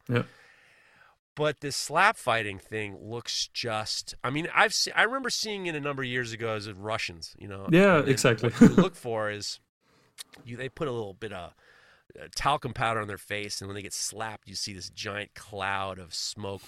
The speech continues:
Speaker 2: or you see the, like, the slap and there's explosion of sweat. It's just, it's so grotesque. I, I, I tried watching it in the early days, and every time it comes up, I immediately go, "I don't wanna see,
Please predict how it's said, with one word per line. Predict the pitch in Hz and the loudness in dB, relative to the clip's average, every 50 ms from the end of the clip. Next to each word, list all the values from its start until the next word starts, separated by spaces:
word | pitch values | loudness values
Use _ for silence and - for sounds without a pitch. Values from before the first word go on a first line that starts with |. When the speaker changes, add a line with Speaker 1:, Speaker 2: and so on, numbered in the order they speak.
| - | -6
Speaker 2:
or | 127 117 113 104 104 98 - - - - - - | -2 -2 0 0 -2 -4 -6 -10 -12 -16 -10 2
you | - 330 | 2 2
see | 285 - 127 120 110 | 2 2 -4 -6 -6
the, | 92 101 | -8 -8
like, | 95 98 - - | -8 -8 -10 -10
the | - 95 | -8 -6
slap | - - - - 123 123 120 120 113 113 - | -4 -4 -4 -4 0 2 2 4 2 2 -2
and | 107 104 | -6 -6
there's | 107 104 95 - - | -6 -6 -4 -6 -6
explosion | 98 - - - - - - 110 107 107 107 101 101 | -4 -2 -2 -4 -4 -6 -8 -8 -6 -6 -6 -6 -8
of | 95 87 | -8 -8
sweat. | - - - - 101 98 90 - _ _ _ - - - - - - - - - - _ _ - | -8 -8 -8 -6 -6 -6 -6 -8 _ _ _ -20 -20 -20 -20 -20 -20 -20 -20 -20 -20 _ _ -6
It's | 160 170 165 - - | -6 -6 -4 -4 -2
just, | - 220 220 208 - - - - - - _ _ _ _ _ _ _ _ _ _ _ _ - | 0 2 2 2 0 -2 -4 -6 -10 -18 _ _ _ _ _ _ _ _ _ _ _ _ -10
it's | 156 147 - | -8 -6 -4
so | - - - - 208 208 220 | -2 -2 0 0 0 0 -2
grotesque. | 180 151 160 170 170 151 - - - 160 139 - - - | -4 -6 -2 0 0 0 0 -2 -2 -2 -2 -2 -2 0
I, | - 156 175 147 - | 2 2 2 2 2
I, | 143 170 185 - - _ - | 0 0 0 -2 -8 _ -2
I | - 151 165 160 | 0 0 0 0
tried | - - - - - 175 160 160 175 175 170 | -4 -8 -8 -4 -2 0 2 2 2 2 0
watching | 160 151 147 143 147 - - 160 147 147 | 0 2 2 2 0 -2 -6 -8 -6 -6
it | 151 139 - _ _ _ _ _ _ _ _ _ _ _ _ _ _ _ - | -8 -8 -10 _ _ _ _ _ _ _ _ _ _ _ _ _ _ _ -10
in | 139 120 117 | -10 -8 -8
the | 117 - - | -8 -8 -4
early | 123 123 123 139 139 | -4 -4 -4 -4 -4
days, | 143 139 139 147 - - - | -4 -4 -4 -4 -6 -8 -10
and | 123 120 127 - - | -8 -8 -8 -6 -2
every | 139 151 151 180 190 | -2 -2 -2 -2 -4
time | - 185 170 165 160 | -2 -2 -2 -2 -4
it | - | -6
comes | - 165 147 139 123 | -6 -6 -4 -2 0
up, | 147 143 - - - | 0 -2 -2 -4 -4
I | - 113 113 107 - _ - | -4 -4 -4 -4 -10 _ -12
immediately | 120 117 117 120 123 127 123 120 120 98 110 110 | -10 -8 -6 -6 -6 -8 -8 -8 -10 -8 -10 -10
go, | 101 104 110 104 107 - - | -8 -6 -6 -4 -4 -6 -4
"I | - 131 | -2 -2
don't | 143 156 151 95 | -2 -2 -6 -6
wanna | 107 123 131 127 123 | -8 -6 -6 -4 -4
see, | - - - - 120 117 110 107 101 - | -6 -8 -8 -8 -8 -10 -10 -12 -14 -16